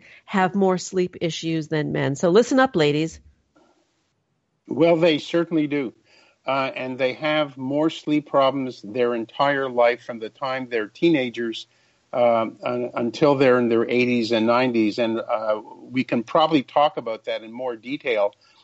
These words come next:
Speaker 2: uh, in, in the next segment. But just to give you a preview, um, um, women, for example, during the reproductive years, they have periods.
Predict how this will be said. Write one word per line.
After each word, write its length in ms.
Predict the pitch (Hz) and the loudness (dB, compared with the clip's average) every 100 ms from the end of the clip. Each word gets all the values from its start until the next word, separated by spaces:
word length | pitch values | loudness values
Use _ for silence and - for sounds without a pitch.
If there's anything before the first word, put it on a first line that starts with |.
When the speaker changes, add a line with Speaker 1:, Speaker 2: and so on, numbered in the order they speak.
| _ _ - | _ _ -6
Speaker 2:
uh, 260 | 123 117 117 | 0 0 0
in, 260 | - 131 123 | -6 -10 -8
in 160 | 131 120 | -6 -4
the 60 | |
next 300 | 120 127 - - | 0 0 -2 0
segment. 460 | 143 151 123 107 - | 2 2 0 -2 -2
But 160 | 101 | -2
just 220 | 143 135 | -2 -4
to 60 | 143 | -2
give 220 | 123 131 | -2 0
you 140 | 131 113 | 2 2
a 80 | |
preview, 560 | 104 208 233 156 104 107 _ _ _ _ | 2 2 4 4 2 0 _ _ _ _
um, 440 | 147 127 123 120 107 _ - | 2 4 4 0 -8 _ -4
um, 360 | 123 120 120 - 127 117 - _ - - - | -2 -2 -4 -12 -20 -20 -20 _ -20 -20 -16
women, 520 | 143 131 165 175 170 | -8 2 4 4 2
for 220 | - 151 | 2 -2
example, 540 | 131 117 139 139 147 127 | -2 -4 -2 -2 -4 -4
during 300 | 123 139 131 | -2 -2 0
the 100 | 120 | -2
reproductive 800 | 131 117 123 127 143 - 131 117 | -2 -2 2 2 2 2 0 2
years, 320 | 110 110 104 | 0 0 0
they 160 | 117 | -2
have 260 | 113 110 - | 2 0 0
periods. 600 | - 143 139 139 135 | -2 0 0 -2 -4